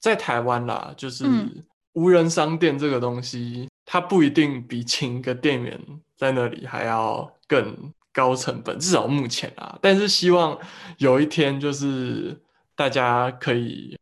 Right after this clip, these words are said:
Speaker 1: 就是好好的，就是我们不要再透过这种
Speaker 2: 发挥它。
Speaker 1: 压迫，压迫别人做这种事情，然后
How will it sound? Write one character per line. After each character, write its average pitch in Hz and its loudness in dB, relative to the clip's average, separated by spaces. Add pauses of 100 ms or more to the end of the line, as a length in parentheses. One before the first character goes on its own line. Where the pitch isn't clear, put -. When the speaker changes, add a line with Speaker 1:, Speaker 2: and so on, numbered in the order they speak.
(100)
Speaker 1:
就 127 -12
是 123 -10 (140)
好 123 0
好 143 4
的， 107 2 (280)
就 147 -4
是 165 6
我 151 6
们 143 2
不 160 0
要 170 4
再 262 4
透 - 0
过 262 6
这 262 8
种 285 2
Speaker 2:
发 214 0
挥 302 4
它。 - 2 (400)
Speaker 1:
压 170 2
迫， 175 4
压 190 4
迫 202 4
别 139 2
人 131 2
做 151 2
这 143 0
种 127 0
事 123 -6
情， 123 -8
然 113 -6
后 127 -2